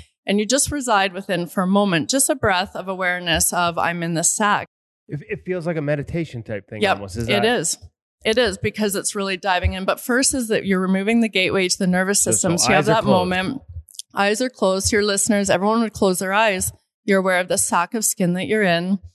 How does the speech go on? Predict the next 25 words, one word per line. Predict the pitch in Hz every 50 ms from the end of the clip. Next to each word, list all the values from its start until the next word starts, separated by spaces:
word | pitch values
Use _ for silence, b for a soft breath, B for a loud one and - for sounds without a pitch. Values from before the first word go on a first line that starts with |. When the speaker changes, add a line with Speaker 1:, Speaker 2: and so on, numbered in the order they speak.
| _ _ _ _ _ _ _ _ _ _ -
Speaker 1:
And | - 208 208
then | 208 208 214 208
just | 214 214 214 - -
for | 277 262
a | 247
moment, | 240 208 180 180 185 185 180
I'm | 180 190
gonna | 190 185 190 180
get | 175 180 160 - -
you | - 185 185
to, | - - 214 175
you're | 180 180 170 180
just | 165 202 208 - - -
breathing | - 202 190 190 180 180 180 180
in. | 196 214 202 185
And | 180 180 156
as | - - 214 240 240 240
you | 247 220
breathe | 196 208 190 190 190 180 -
in, | - 165 175 175 175 185 185
you're | 180 185
feeling | 180 - - - - 226 208 214 226 233 233 226 202 185 180 180 180
your | 180 180
body | 175 - 170 160 160 170 170 180 185 - -
inflate. | 175 175 190 208 202 - 202 170 156 160 175 214 - - - -